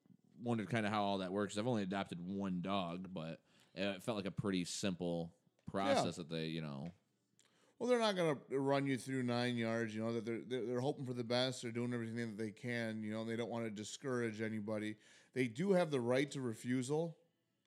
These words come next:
Speaker 2: um, at a lot of these places. So, like, if you come in and you look like you're sketchy or, you know, when you
Speaker 1: Mm.
Speaker 2: go to meet the dog, if you act aggressive or something, they have all the rights in the world to tell you that you're not taking this animal off this property.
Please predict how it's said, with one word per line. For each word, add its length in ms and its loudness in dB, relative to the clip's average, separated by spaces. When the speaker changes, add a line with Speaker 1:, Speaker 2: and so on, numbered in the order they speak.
Speaker 2:
um, 320 -2
at 80 -6
a 60 -2
lot 340 0
of 100 -2
these 300 -4
places. 440 -2
So, 80 -4
like, 200 -4
if 80 -10
you 120 -2
come 260 -2
in 140 2
and 120 -2
you 160 -2
look 340 -2
like 200 -4
you're 140 -4
sketchy 560 -4
or, 60 -2
you 120 -4
know, 380 -6
when 180 -2
you 120 0
Speaker 1:
Mm. 20 -2
Speaker 2:
go 100 0
to 60 -4
meet 200 -4
the 80 -8
dog, 360 -2
if 100 -10
you 200 -2
act 200 -4
aggressive 420 -6
or 100 -8
something, 440 -6
they 180 4
have 200 2
all 180 4
the 100 2
rights 280 2
in 40 -8
the 80 -2
world 320 2
to 80 -6
tell 240 -2
you 140 0
that 140 -2
you're 180 -2
not 240 -4
taking 260 -4
this 180 -8
animal 360 -2
off 180 -4
this 160 -12
property. 600 -6